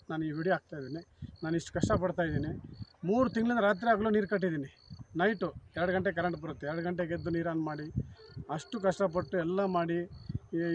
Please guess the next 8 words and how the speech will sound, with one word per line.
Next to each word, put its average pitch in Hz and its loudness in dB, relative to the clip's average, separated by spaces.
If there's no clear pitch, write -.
ಇದು 175 2
ಏನೋ 180 4
ಎಲ್ಲರ 170 4
ಕಾಟ, 175 6
ಏನು 165 2
ಇಲಿಗಳ 175 2
ಕಾಟ, 156 0
ಹೆಗ್ಣಗಳ 170 0